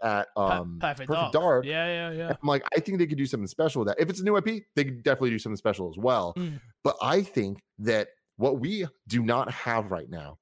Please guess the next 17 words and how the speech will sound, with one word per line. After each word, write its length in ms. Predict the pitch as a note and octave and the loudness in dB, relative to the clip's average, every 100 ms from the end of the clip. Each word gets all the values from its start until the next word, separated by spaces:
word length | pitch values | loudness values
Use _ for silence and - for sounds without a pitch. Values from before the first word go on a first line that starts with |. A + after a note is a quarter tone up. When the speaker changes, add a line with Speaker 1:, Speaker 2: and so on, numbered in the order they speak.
| _ _ _ | _ _ _
Speaker 1:
is 480 | B2 A2 G2+ F#2 - _ _ _ _ _ _ _ _ _ - | 2 4 2 -4 -10 _ _ _ _ _ _ _ _ _ 0
PlayStation 640 | F#3 A3 G#3 F#3+ F#3+ F#3 - _ _ _ _ | 2 2 2 2 4 2 0 _ _ _ _
owns 600 | B2+ B2 A2 F2+ D#2+ - - _ | 2 4 4 0 -8 -14 -18 _
the 460 | G#2+ A2+ G#2+ G2 F#2 - _ _ _ _ G2 | -2 0 2 0 -4 -10 _ _ _ _ -2
behind 540 | A#2 G2 B2+ C#3+ C#3 | -2 0 0 2 0
the 100 | B2+ | 0
back, 440 | G#2+ A#2 A2 - | 2 2 2 -2
third 440 | - C3+ C3 C3 C3 | -4 2 4 4 0
person, 680 | - A#2 - A#2 G#2+ G#2+ G#2 - _ _ _ _ G2+ | 0 0 2 0 0 -2 -4 -12 _ _ _ _ -2
action, 720 | B2 B2+ - B2+ A2+ A2+ - - | 0 0 0 0 0 -2 -6 -12
story 460 | - C#3+ C3+ B2+ | -2 4 6 6
based 380 | A#2+ A#2 A#2 - | 4 2 2 -2
shooter 360 | - B2+ A#2 G#2+ | -2 0 2 2
game, 340 | G#2+ G#2 G#2 | 2 2 0
Speaker 2:
Yeah. 140 | B2 G2+ | 0 0
Speaker 1:
whatever, 320 | F#2+ D#2 D2 | 0 -2 -4
right? 300 | F2 G2 | -2 0